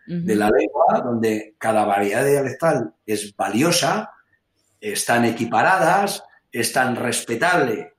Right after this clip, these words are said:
Speaker 2: el español de Andalucía como el español de Castilla, el español rioplatense vuestro como el español andino o castellano andino o como el azteca, igual, o el, el, o el caribeño, igual. Y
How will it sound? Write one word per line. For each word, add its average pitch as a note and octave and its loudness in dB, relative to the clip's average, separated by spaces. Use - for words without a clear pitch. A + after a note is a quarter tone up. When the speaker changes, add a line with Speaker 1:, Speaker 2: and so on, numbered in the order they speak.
Speaker 2:
el G#2 -6
español A2 -6
de C#3+ -2
Andalucía C3+ -6
como G#2 -8
el G2 -14
español F2+ -18
de - -14
Castilla, F#3 -2
el A#2+ 0
español B2 -2
rioplatense B2+ 0
vuestro E3 -2
como A2 -4
el G#2 -4
español B2 -2
andino C3+ 0
o - -6
castellano A#2 -4
andino F#3+ 2
o E3+ 2
como A#2 -4
el A2 -2
azteca, - -4
igual, A#2 2
o - -20
el, - -16
el, - -18
o G#2 -4
el G2+ 0
caribeño, A#2 2
igual. A#2 4
Y D3 -2